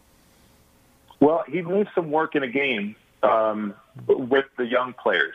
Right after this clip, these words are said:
the young running, uh, receivers. Uh, they need some timing. He needs some communication down with, uh, Andre Dames, and, you know, they, they need to go through that. So we, we could perhaps see him in a series, uh, or two, but, but I, I'd be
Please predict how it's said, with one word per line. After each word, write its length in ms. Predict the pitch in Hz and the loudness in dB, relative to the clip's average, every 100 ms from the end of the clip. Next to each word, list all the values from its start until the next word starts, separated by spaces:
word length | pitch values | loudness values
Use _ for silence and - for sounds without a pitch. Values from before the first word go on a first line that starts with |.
| - | -2
the 60 | |
young 400 | 107 113 113 113 | 2 2 0 0
running, 220 | 110 117 120 | 0 0 2
uh, 180 | 110 101 - 101 | 2 2 -2 -8
receivers. 500 | 101 - 123 113 113 - - - _ _ - | -8 -2 2 2 0 -6 -18 -20 _ _ -2
Uh, 60 | |
they 100 | 113 | 0
need 120 | 117 107 | 0 -2
some 120 | 107 | -4
timing. 520 | - 113 113 113 113 | 2 2 2 0 0
He 100 | 101 | 0
needs 180 | 113 113 - | 0 -2 -6
some 100 | - | -4
communication 640 | 123 117 110 113 104 113 | 0 0 0 -2 -2 0
down 320 | 110 110 113 | 0 0 -2
with, 200 | 107 - | -6 0
uh, 320 | 110 101 95 - - - _ - | 2 4 2 2 -6 -20 _ 0
Andre 300 | 120 113 113 | 4 4 2
Dames, 500 | 110 104 107 110 101 | 0 -2 -6 -8 -4
and, 240 | 98 98 - | -4 -4 -2
you 100 | 151 | 0
know, 100 | 120 | 2
they, 180 | 127 143 - | 2 0 -6
they 120 | 147 | -4
need 200 | 165 190 | -2 -2
to 60 | 165 | -2
go 240 | - 139 | -2 -2
through 220 | 143 127 113 | -2 -4 -2
that. 180 | 98 - | -4 -2
So 240 | 139 131 - _ _ _ | -2 -2 -4 _ _ _
we, 200 | - 196 214 | -4 -2 0
we 140 | 196 | 0
could 180 | - 170 | -2 -4
perhaps 440 | - 143 147 - - - | -2 0 2 0 -2 -4
see 120 | 147 | -2
him 240 | 139 139 | 0 0
in 80 | 123 | 0
a 60 | 110 - | -2 -2
series, 420 | 127 131 165 214 208 - _ _ _ _ _ - | 0 2 2 0 -4 -14 _ _ _ _ _ -2
uh, 60 | 120 | 0
or 320 | 117 123 - - | 2 2 0 0
two, 360 | 139 175 214 185 - | 0 2 -2 -2 2
but, 220 | 131 113 _ - | 2 2 _ -2
but 220 | 123 107 113 | 2 4 4
I, 80 | - 143 | 4 2
I'd 180 | 135 - _ - | 0 -8 _ -2
be 120 | 123 | 0